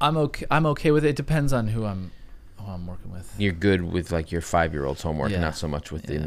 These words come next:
Speaker 2: the eleven-year-olds.
Speaker 1: I'm really good at, like, capital J's.
Speaker 2: Yeah. <laughs>
Speaker 1: Just not so good at, uh, at,
Speaker 2: Anything
Speaker 1: uh,
Speaker 2: else?
Speaker 1: equations.
Speaker 2: Yeah.
Speaker 1: Yeah. Or math.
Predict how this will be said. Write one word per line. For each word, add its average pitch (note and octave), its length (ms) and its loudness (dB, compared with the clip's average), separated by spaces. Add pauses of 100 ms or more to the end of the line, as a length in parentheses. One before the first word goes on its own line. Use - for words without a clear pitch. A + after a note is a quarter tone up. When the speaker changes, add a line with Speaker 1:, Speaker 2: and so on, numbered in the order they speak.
(120)
Speaker 2:
the - 60 -10
eleven-year-olds. C#2+ 580 -2
Speaker 1:
I'm C3+ 180 4
really C3+ 260 4
good A2+ 180 4
at, G2+ 120 -2
like, F#2+ 160 -6 (280)
capital A2+ 340 -4
J's. A#2+ 440 -2 (140)
Speaker 2:
Yeah. G2+ 320 6 (100)
<laughs> - 140 -8
Speaker 1:
Just B2 280 0
not A2+ 300 0
so G2+ 200 -4
good F#2+ 220 -2
at, F2 300 -8
uh, E2+ 260 -6 (340)
at, F2 160 -4
Speaker 2:
Anything F2+ 340 2
Speaker 1:
uh, E2+ 60 2
Speaker 2:
else? F2 120 -2
Speaker 1:
equations. F2 560 -8
Speaker 2:
Yeah. D#2+ 200 -2
Speaker 1:
Yeah. F2+ 200 -8 (400)
Or F#2 120 -10
math. E2+ 360 -10